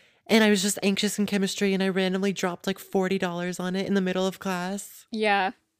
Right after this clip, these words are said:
Speaker 2: No, like, it's bad because for me, if I don't look at my bank account and see that the money has gone out, it just never went out in my brain.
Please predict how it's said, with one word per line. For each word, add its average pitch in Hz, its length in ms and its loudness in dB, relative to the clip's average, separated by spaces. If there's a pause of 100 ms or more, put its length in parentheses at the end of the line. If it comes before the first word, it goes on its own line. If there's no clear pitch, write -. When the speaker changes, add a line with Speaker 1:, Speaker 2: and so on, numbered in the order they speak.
(600)
Speaker 2:
No, 247 280 6
like, 254 280 4
it's - 200 4
bad 208 360 6
because 233 480 0 (100)
for 254 200 0
me, 226 480 -2 (920)
if 262 240 4
I 226 140 6
don't 285 280 2
look 208 280 0
at 240 80 -2
my 233 160 2
bank 190 280 -2
account 226 440 -4
and 202 140 -8
see 214 640 -4
that 185 380 2 (680)
the 226 80 -2
money 196 300 0
has 214 200 0
gone 190 260 0
out, 196 340 0 (240)
it 240 120 0
just 277 280 0
never 208 360 4
went 185 140 0
out 196 220 2
in 185 80 -8
my 180 140 -4
brain. 196 340 -6